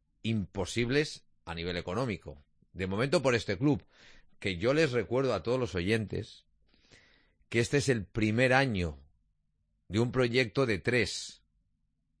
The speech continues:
a nivel de crecimiento deportivo. Repito, es el primer año. Hemos fichado once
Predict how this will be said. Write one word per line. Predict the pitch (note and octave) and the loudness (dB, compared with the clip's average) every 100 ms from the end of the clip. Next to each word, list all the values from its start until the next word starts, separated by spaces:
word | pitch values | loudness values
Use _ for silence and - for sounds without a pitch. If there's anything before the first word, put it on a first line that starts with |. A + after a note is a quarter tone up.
| _ | _
a | - | -6
nivel | F2 F2+ G2 A#2 C3+ - | -2 0 2 2 0 -2
de | G2 | -2
crecimiento | G2 F#2 F#2 F#2 A#2 A#2+ - C3+ - | 0 -2 -2 -2 -2 -2 -2 -2 -2
deportivo. | - F2+ E2 D#2 C3 C3 D#2 - _ _ _ _ _ | -6 -6 -6 -8 -4 -4 -6 -12 _ _ _ _ _
Repito, | - F2+ B2 G#2+ F2+ _ | -6 -4 -2 0 -2 _
es | B2 D3+ - _ | 0 0 -2 _
el | F#2+ F2 | -8 -6
primer | F2+ F#2 A2+ | -4 0 2
año. | C3 B2+ E2 C2 _ _ _ _ _ _ _ | 2 0 -4 -8 _ _ _ _ _ _ _
Hemos | A2+ C3+ E3 | 2 2 2
fichado | - G#2+ C3 C#3 D#3+ - _ _ _ _ _ | 0 2 4 4 2 -2 _ _ _ _ _
once | A#2 C#3+ - D3+ E3+ - | 0 0 2 2 2 0